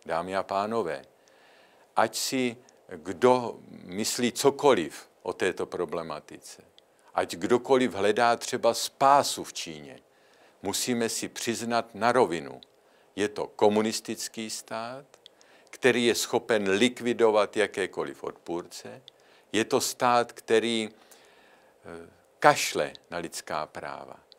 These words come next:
Je to stát, který doslova, a promiňte mi ten lidový výraz,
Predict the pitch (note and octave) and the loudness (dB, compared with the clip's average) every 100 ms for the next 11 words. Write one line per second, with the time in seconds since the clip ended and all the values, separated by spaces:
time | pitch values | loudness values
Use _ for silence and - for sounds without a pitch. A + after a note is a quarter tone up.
0 | _ _ F2 G2+ C3+ A#2 - - C#3 G2+ | _ _ -2 0 0 -4 -2 0 2 2
1 | - _ G#2+ G#2 F#2 A2 - B2 A#2 A2+ | 0 _ -2 -2 -2 -2 -2 0 2 0
2 | - F#2 - - A2 B2 A#2 A#2+ A2+ A2+ | 0 -4 -2 2 2 2 -2 -4 -4 -6
3 | A2 G2 G#2 A2+ G#2+ G2+ G#2 A2+ G2 - | -6 -4 -2 -2 -2 -4 -4 -4 -4 -6